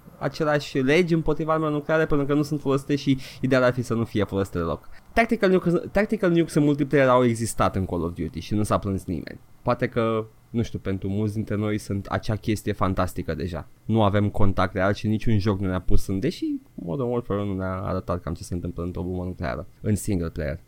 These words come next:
Uh, dar e genul ăla de chestie care, da, ar fi foarte groaznic, dar, uh, you know, n-a făcut Spec Ops The Line o misiune despre asta.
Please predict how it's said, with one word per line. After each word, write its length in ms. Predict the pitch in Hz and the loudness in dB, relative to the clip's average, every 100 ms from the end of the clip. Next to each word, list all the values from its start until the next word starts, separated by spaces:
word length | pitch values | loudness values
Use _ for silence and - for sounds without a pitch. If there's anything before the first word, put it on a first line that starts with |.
| _ - | _ -8
Uh, 300 | 110 107 104 | -2 0 2
dar 160 | 113 123 | 2 2
e 360 | 127 123 127 120 | 2 0 -2 0
genul 220 | 139 120 | 2 4
ăla 80 | 107 | 2
de 100 | 101 | 0
chestie 300 | 107 101 95 | -4 -4 -4
care, 200 | 87 92 | -2 0
da, 180 | 110 139 | 2 4
ar 120 | 113 | 2
fi 120 | 135 | -2
foarte 340 | - 135 - | 0 2 2
groaznic, 460 | 101 101 101 95 90 | 0 2 2 2 -2
dar, 200 | 92 92 | 0 0
uh, 260 | 92 92 92 - - | 0 -4 -6 -12 -6
you 120 | 107 117 | 0 2
know, 260 | 104 107 104 | 2 0 0
n-a 160 | 107 | 2
făcut 300 | 104 104 117 | 2 0 -2
Spec 280 | - 113 - | -4 -4 0
Ops 160 | 104 98 | 0 2
The 100 | 98 | 2
Line 420 | 101 107 98 85 - | 4 4 2 -2 -4
o 100 | 98 | -4
misiune 460 | 95 92 - 90 90 | -2 -2 -2 -2 -2
despre 300 | 90 - 92 | -4 -4 -2
asta. 400 | 92 - 101 | -2 0 -2